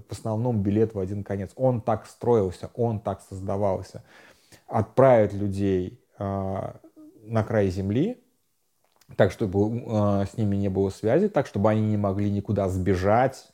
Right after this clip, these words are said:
Это очень важно. Как бы, куда ты сбежишь из глухой тайги? А, или, э, вот из Заполярья ка-, куда-нибудь. Вот куда ты побежишь? Ну, просто,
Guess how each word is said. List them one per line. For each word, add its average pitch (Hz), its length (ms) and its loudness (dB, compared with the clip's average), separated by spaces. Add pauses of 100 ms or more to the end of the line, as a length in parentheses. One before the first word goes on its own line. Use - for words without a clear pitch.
(160)
Это 98 200 -6
очень 92 260 -6
важно. 90 540 -2
Как 90 180 -8
бы, 92 140 -8
куда 120 300 0
ты 98 140 -4
сбежишь 98 460 -4
из 92 60 -8
глухой 95 380 -2
тайги? 95 520 -6 (1000)
А, 98 500 4
или, 98 240 0
э, 95 40 -6 (360)
вот 101 240 -4
из 98 60 -2
Заполярья 95 720 0
ка-, - 320 -16
куда-нибудь. 87 320 -6
Вот 98 120 -6
куда 120 280 2
ты 90 120 -8
побежишь? 87 520 -12 (320)
Ну, 90 220 -10
просто, 98 460 -6